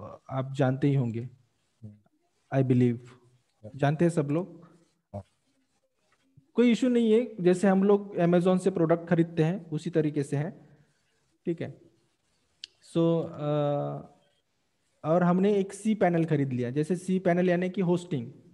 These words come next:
Speaker 1: अ, होस्टिंग खरीदे, ख-, होस्टिंग जब खरीदते हैं हम लोग तो हमको एक, अ, सी पैनल का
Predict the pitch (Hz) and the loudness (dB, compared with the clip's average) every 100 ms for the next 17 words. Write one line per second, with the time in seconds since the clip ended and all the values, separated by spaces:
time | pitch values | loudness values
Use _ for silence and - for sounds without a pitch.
0 | _ _ _ _ _ - 143 143 151 156 | _ _ _ _ _ -10 -6 -6 -2 0
1 | 160 226 214 196 190 185 185 190 - 156 | 0 0 2 2 2 2 0 -6 -4 -2
2 | 143 143 160 165 208 208 202 175 185 180 | -2 -2 -2 -2 0 0 0 0 0 -2
3 | 185 151 175 202 185 165 156 160 190 190 | -2 -2 -4 -6 -8 -6 -8 -8 -8 -8
4 | 202 190 - 139 147 143 143 139 - _ | -8 -12 -16 -10 -6 -6 -6 -8 -16 _
5 | - - 190 190 175 175 165 175 185 208 | -18 -6 -2 0 0 2 -2 -2 -4 -6
6 | - | -16